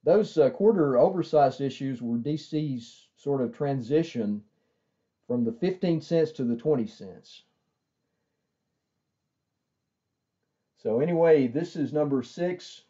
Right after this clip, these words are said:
cover by Alan Weiss, interior art Jack Kirby, Mike Royer. This was originally, this story was originally intended for Spirit World number two,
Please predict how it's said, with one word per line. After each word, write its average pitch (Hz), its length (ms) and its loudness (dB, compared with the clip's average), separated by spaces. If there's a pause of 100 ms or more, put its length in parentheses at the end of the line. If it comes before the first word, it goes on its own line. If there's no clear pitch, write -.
(580)
cover 170 280 0
by 127 240 0
Alan 175 400 2
Weiss, 156 580 2 (460)
interior 160 520 -2
art 135 320 4
Jack 147 320 2
Kirby, 165 360 -2
Mike 143 260 -2
Royer. 127 640 -2 (1000)
This 190 320 2
was 165 380 2
originally, 147 960 2
this 147 200 -12
story 214 300 4
was 139 180 0
originally 175 440 0
intended 170 520 -2
for 127 160 -2
Spirit 185 600 0
World 147 380 4
number 147 300 -4
two, 226 320 -6